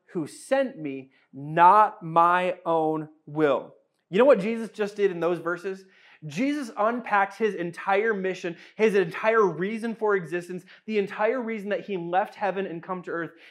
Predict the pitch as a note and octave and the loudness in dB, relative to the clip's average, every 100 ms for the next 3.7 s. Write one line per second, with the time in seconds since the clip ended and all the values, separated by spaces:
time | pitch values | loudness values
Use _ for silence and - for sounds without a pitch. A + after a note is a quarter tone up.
0 | _ A#3 A3+ F3 D#3+ - G3 G3+ G#3 F#3+ | _ -4 -4 -4 -6 -2 -2 0 0 0
1 | G#3 G3+ E3 E3 - G3 G3+ A#3 G#3 F#3+ | -2 -2 -2 -8 -4 2 2 2 -2 -2
2 | F#3+ F3+ F3+ D#3+ D3+ F#3+ G#3 G3+ F3 E3+ | -4 -4 -8 -8 -6 -4 -2 -2 -4 -6
3 | F3+ F3 - _ F#3 F#3 F#3 | -10 -14 -20 _ -4 -4 -6